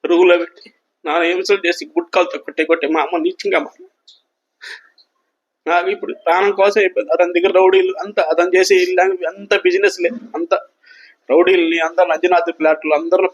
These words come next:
మేపుతున్నాడు సార్ రౌడీలు. బుచ్చివారైతే so-, ఈ రోజు ఉదయాన్నే కూడా వచ్చి అతను జెండా ఎగరేస్తున్నాడు. నన్ను కిడ్నాప్ చేసి కూడా అసలు అతన్ని రెస్పాన్స్ ఏం చేయట్లా, ఇవ-, పట్టుకోడు, ఎవరు పట్టుకుంటారు సార్? అమ్మ, మా ఎమ్మెల్యే గారు, ప్రశాంత్ రెడ్డి గారు, ఎస్పీ గారికి,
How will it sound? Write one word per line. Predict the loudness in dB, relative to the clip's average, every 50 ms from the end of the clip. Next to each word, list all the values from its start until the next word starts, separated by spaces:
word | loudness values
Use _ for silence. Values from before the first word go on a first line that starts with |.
| _ -2
మేపుతున్నాడు | 0 0 0 0 0 -2 0 0 0 0
సార్ | 0 -2 0 0
రౌడీలు. | 0 0 0 -2 -2 -6 _ _ _ _ _ _ _ _ _ _ -20 -20 _ _ _ _ _ -8
బుచ్చివారైతే | -8 -6 0 2 2 4 4 2 0 0 -4
so-, | -2 0 -2 -2 -2 -6 _ _ _ -20 -14 -4 -2
ఈ | 2 2
రోజు | 4 4 4
ఉదయాన్నే | 4 4 4 2 2 4
కూడా | 2 2
వచ్చి | 2 2 0
అతను | 0 0 0
జెండా | 0 0 2 2 2
ఎగరేస్తున్నాడు. | 2 2 2 0 -2 -4 -8 -10 -10 -14 _ _ _ -6
నన్ను | -4 -4 -2
కిడ్నాప్ | -2 -4 -4 0 0 0 0 2 2
చేసి | 2 2 2 2
కూడా | 0 2 4 4
అసలు | 2 2 0 0 0 0
అతన్ని | 0 0 0 2 2 2 2
రెస్పాన్స్ | 2 0 0 0 2 2 2 2 2
ఏం | 0 0 2 0
చేయట్లా, | 0 0 0 0 2 2
ఇవ-, | 2 0 0 -2 -6
పట్టుకోడు, | -6 -6 _ -12 -12 -12 -14 _ _ -4
ఎవరు | -2 0 2 2
పట్టుకుంటారు | 0 0 -2 -4 -8 -10 -10 -10 -10
సార్? | -12 -12 -12 _ _ _ _ _ _ _ _ _ _ _ _ _ _ _ _ _ _ _ _
అమ్మ, | -16 -8 -6 -4 -4 -4 -6 -12 _ _ _ _ _ _ _ _ -20 -20 _ _ -20 -20 -20 -20 _ _ _ _ _ _ _ _ _ _
మా | -2 0 0
ఎమ్మెల్యే | 0 2 2 4 4 4 4
గారు, | 4 4 2 2 0
ప్రశాంత్ | -4 -4 -2 -2 0 0
రెడ్డి | 0 0 0 2
గారు, | 2 2 0 -2 -6 -12 _ _ _ -20 -20 -20 _ -20 -18 -12 -10
ఎస్పీ | -10 -6 -2 0 2
గారికి, | 2 2 2 2 0 0 0 -2 -2 -4